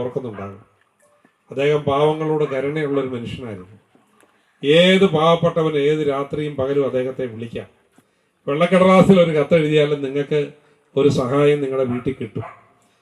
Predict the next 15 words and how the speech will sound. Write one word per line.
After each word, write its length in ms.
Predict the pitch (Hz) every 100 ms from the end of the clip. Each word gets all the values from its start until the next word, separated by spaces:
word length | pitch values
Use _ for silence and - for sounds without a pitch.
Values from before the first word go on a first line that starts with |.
| _ _ -
അദ്ദേഹം 360 | 135 175 185 180
ജനസമ്പർക്ക 600 | 160 160 175 175 175 175
പരിപാടി 320 | 165 165 165
നടത്താൻ 300 | 156 139 151 139
വന്നു. 140 | 135 127
പത്തനംതിട്ട 360 | 123 143 151 156
നിങ്ങളൊക്കെ 420 | 147 147 143 143
വന്നല്ലോ. 400 | 131 135 139 135 - - - _ _ _ _ _ _ -
രാവിലെ 440 | 139 151 160 165 156 151
ഏഴര 300 | 160 170 175
മുതൽ 260 | 165 143 147 139
പിറ്റേ 300 | 151 170 175 156
ദിവസം 280 | 147 165
രാവിലെ 400 | 139 131 139 143
വരെയാണ് 560 | 135 123 127 117 113